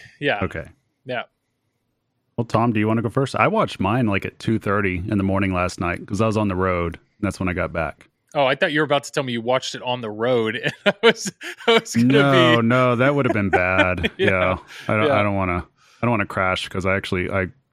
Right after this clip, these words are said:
Speaker 2: kinda fell asleep watching
Speaker 1: Oh.
Speaker 2: it.
Speaker 1: Oh, boy.
Speaker 2: <laughs> Yeah.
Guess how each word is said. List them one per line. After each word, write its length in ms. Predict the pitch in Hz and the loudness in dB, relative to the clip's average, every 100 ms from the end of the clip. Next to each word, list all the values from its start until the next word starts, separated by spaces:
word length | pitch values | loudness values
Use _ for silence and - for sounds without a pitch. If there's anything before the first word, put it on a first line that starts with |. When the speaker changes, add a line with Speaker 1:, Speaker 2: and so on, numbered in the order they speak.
| - | -8
Speaker 2:
kinda 200 | 101 85 | -6 -4
fell 220 | - 82 | -6 -6
asleep 420 | - - 82 85 - _ _ - | -8 -10 -10 -10 -14 _ _ -4
watching 320 | 131 147 98 | -2 2 0
Speaker 1:
Oh. 20 | |
Speaker 2:
it. 60 | - - _ _ _ - | -2 -10 _ _ _ -12
Speaker 1:
Oh, 140 | 113 | -10
boy. 260 | 110 143 - - - _ | -8 -2 -2 -2 -8 _
Speaker 2:
<laughs> 280 | _ _ | _ _
Yeah. 120 | 247 | -2